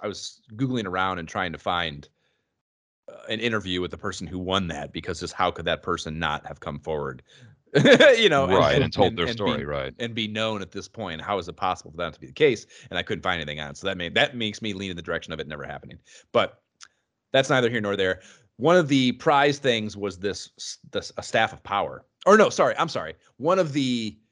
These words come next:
Speaker 1: questions for the first leg of the contest was, like, one, like, one, one is, "What's the name of the dancer in Provoca?"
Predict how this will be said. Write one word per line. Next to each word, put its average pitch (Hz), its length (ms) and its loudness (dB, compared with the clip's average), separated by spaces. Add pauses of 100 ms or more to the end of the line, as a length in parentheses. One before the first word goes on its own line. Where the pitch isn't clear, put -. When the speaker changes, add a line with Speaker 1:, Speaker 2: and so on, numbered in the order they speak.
(180)
Speaker 1:
questions 90 880 -2 (1160)
for 180 380 4
the 139 180 -2
first - 720 -4
leg 120 600 2
of 110 200 -6
the 101 100 -6
contest 127 760 -4 (420)
was, 98 600 2 (160)
like, 98 120 -4
one, 151 300 4
like, 131 160 0
one, 117 260 -4
one 147 160 2
is, 117 120 0
"What's 123 240 2
the 127 140 -2
name 117 240 0
of 110 60 0
the 101 80 -2
dancer 101 680 0 (280)
in 107 440 0 (180)
Provoca?" 98 680 2